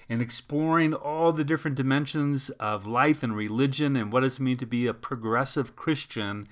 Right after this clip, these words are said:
in light of the different avenues of light and today, uh,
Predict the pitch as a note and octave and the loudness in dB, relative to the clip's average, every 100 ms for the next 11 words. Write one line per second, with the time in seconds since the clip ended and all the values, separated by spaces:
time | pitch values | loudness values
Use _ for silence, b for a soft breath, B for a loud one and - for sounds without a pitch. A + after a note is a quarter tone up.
0 | B B B B A#2 G#2+ G#2+ A#2+ C#3 C3+ | B B B B -8 -4 -2 2 2 0
1 | B2 A#2 A#2+ A2 G#2+ G#2+ G#2+ G#2+ G2+ G2+ | -4 -6 -8 -6 -4 -4 -4 -6 -6 -8
2 | G2+ G2 F#2+ - G#2 B2 C3 C#3 C#3 A#2+ | -4 -4 -4 -8 -8 0 4 4 2 -4
3 | A2 | -6